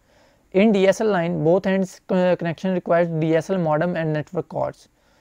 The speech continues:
तो डीएसएल लाइन में बोथ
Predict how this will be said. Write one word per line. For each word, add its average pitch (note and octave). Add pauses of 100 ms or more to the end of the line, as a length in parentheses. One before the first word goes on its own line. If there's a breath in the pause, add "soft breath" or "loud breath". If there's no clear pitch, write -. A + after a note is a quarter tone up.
(340 soft breath)
तो E3
डीएसएल E3+
लाइन F3+
में E3+ (300 soft breath)
बोथ E3